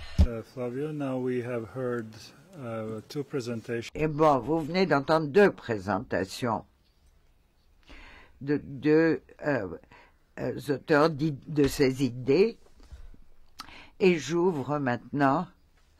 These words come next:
Speaker 2: la discussion. Ah non, non,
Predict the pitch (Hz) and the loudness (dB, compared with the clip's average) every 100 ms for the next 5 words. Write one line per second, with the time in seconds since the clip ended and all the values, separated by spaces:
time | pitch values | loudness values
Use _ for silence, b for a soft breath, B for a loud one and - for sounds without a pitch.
0 | b b b - 151 139 160 139 151 - | b b b -4 2 4 2 0 -4 -4
1 | - 127 - - 98 64 95 _ _ _ | -6 -6 -8 -6 -4 -4 -10 _ _ _
2 | _ 151 190 196 196 135 104 | _ 0 4 4 4 2 -2